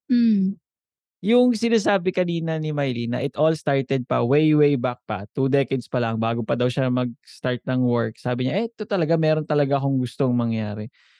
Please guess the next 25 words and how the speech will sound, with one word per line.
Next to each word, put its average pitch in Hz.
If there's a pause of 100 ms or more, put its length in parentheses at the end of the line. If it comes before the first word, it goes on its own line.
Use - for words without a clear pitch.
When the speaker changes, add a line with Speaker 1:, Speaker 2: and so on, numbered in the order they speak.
(220)
Speaker 1:
May 262
Speaker 2:
And 254
Speaker 1:
nabasa 262
daw 208 (100)
Speaker 2:
sinasabi 160
Speaker 1:
siya, -
Speaker 2:
niya, 277
Speaker 1:
may 262
mga 254
natutunan 254 (160)
Speaker 2:
oo, 214
Speaker 1:
siya 247
eh. 226 (400)
Speaker 2:
maraming 311
Speaker 1:
Oh. 247
Speaker 2:
ganun. 269 (1000)
Speaker 1:
Ay, 427
Speaker 2:
Ah, -
Speaker 1:
ganun 285
ka 135
Speaker 2:
aminin 131
Speaker 1:
ba, 139
Speaker 2:
mo, 139
Corina. 127
Speaker 1:
Neil? -